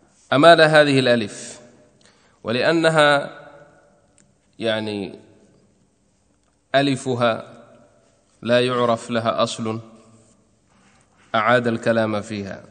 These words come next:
ثم بين العلة في إمالتها فقال: "ولكسر أو لياء تميلا". إمالة ألف كلاهما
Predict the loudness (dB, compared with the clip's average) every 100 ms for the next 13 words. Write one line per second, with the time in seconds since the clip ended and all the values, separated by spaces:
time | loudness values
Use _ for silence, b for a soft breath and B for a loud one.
0 | _ _ _ _ _ _ -4 -2 0 0
1 | 0 0 0 0 -2 0 -2 -4 -6 -6
2 | -4 -2 -2 -6 -8 -8 -8 -8 -10 -4
3 | -2 0 -2 -2 -2 -4 -4 -6 -8 -10
4 | -12 -20 -20 _ _ _ _ _ _ -6
5 | -4 -2 -2 0 2 0 0 -4 -6 -10
6 | -20 -20 -20 _ _ _ -4 -2 -4 -6
7 | -10 -12 -14 -18 _ _ _ _ _ _
8 | b b b b b _ -2 2 4 4
9 | 0 -2 0 0 -4 -6 -6 0 0 0
10 | -2 -2